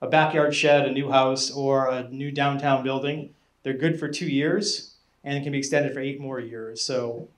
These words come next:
um, that's at the discretion. If, for example, let's say a permit under the old zoning is allowed to expire, the developer lets it expire, and I'm not gonna renew that permit if the new zoning is gonna require changes from it. So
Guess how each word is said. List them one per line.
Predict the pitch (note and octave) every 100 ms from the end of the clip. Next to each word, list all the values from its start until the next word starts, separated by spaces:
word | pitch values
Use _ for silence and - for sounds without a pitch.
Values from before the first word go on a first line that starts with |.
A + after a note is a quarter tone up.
| -
um, | C3 A#2+ A#2 A2+ - _ _ _ _
that's | C#3+ D3+ D3+
at | D3
the | C3
discretion. | B2 - C3+ - A#2+
If, | A2+ A2+
for | - C#3+
example, | C3+ D3+ D3+ D3+ B3+ C4 - _ _ _ _
let's | D3+ E3
say | E3+ E3 D#3 D3+
a | C#3+ C3+ -
permit | F3 D#3+ D3+ -
under | D#3+ D3+
the | C#3
old | D3 D3
zoning | C3+ C#3+ C#3 C3+ C3+ - - - -
is | C3 C#3
allowed | C#3 C#3 C3+
to | C3+
expire, | B2 - C#3 B2+ A#2+ A2+
the | A#2+
developer | A#2+ C3 C3
lets | B2+ B2
it | A#2+
expire, | A#2+ - C3 C#3+ E3+ F3 - _ _ _ _
and | - C3+ C3 B2+ - - _
I'm | - D#3+ D#3+
not | D#3 D#3
gonna | D3
renew | C3+ C3+ D3+
that | C3+ -
permit | - C3 B2+
if | B2
the | C3
new | C3 C#3
zoning | C3+ C3 B2+ B2+ B2+
is | C3+ B2+
gonna | C3+ C3+
require | A#2+ - -
changes | - D3 B2 A#2 G#2+
from | B2 A2+
it. | A2 -
So | C3 A#2+